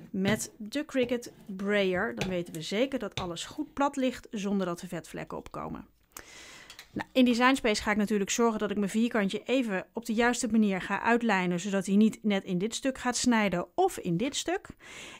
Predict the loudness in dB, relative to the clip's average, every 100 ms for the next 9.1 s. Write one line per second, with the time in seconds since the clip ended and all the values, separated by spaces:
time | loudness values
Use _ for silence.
0 | _ 4 8 6 8 8 8 8 4 4
1 | 4 2 2 0 0 0 0 0 0 -2
2 | -8 -18 -4 0 0 -2 -2 0 0 6
3 | 6 8 6 4 0 -2 -2 0 2 2
4 | 0 -2 0 2 4 4 4 0 2 4
5 | 4 6 4 4 2 0 2 6 6 4
6 | 0 -6 -10 -20 -16 -2 0 2 2 2
7 | 2 4 4 4 2 2 -2 -2 4 4
8 | 4 0 2 2 0 -4 0 0 -2 -8
9 | -14